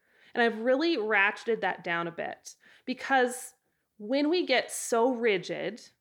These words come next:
with our definitions of homesteading, it definitely restricts the people who can come participate, right?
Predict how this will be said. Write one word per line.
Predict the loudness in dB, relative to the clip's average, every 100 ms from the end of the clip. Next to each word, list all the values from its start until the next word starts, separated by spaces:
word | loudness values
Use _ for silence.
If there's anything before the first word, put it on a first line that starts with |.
| _
with | -2 0
our | 2 0
definitions | 2 0 2 0 0 -2 -4
of | -4
homesteading, | -6 -6 -6 -6 -2 -2 0 -4 -6 -10 _ _ _ _ _ _ _ _ _ _ _ _ _ _ 2
it | 2 2 -8 _ _ _ _ _ _ _ _ _ _ _ _ _ _ _ _
definitely | 0 0 0 -2 0 -2 -2 -2 -4
restricts | -6 -8 -6 -4 -4 -4
the | -10
people | -8 -10 -4 -6
who | -6 -6 -6
can | -8 -10 -10
come | -10 -12 -12 -14 -12
participate, | -12 -12 -14 -16 -16 -12 -14 -14 -20 -20 _ _
right? | -4 -4 -4